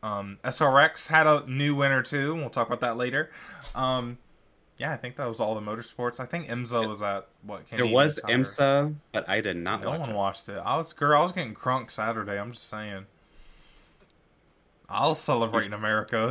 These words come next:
Speaker 1: if you know what I mean.
Speaker 2: Yeah.
Speaker 1: So, <laughs> but, uh, let's get into IndyCar at Mid-Ohio.
Speaker 2: Oh, I'm
Speaker 1: Um,
Speaker 2: so excited.
Speaker 1: so, it was a pretty decent race. Um, there's a,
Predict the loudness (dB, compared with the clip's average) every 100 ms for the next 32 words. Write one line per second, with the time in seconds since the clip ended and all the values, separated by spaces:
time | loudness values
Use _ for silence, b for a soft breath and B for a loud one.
0 | -2 -4 0 2 2 -2 -2 2 4 6
1 | 4 4 2 0 -8 -16 -20 _ _ _
2 | _ -18 -18 -10 -6 -2 8 12 12 12
3 | 10 4 4 4 6 4 2 0 4 6
4 | 6 6 2 2 4 6 8 6 2 0
5 | B B B B 0 4 6 4 2 -2
6 | -2 -4 -6 -6 -8 -10 0 4 6 6
7 | 4 0 -2 -2 -2 -2 -2 0 -4 -4
8 | -2 0 0 -2 -6 -2 0 0 -2 -6
9 | -6 -2 0 2 0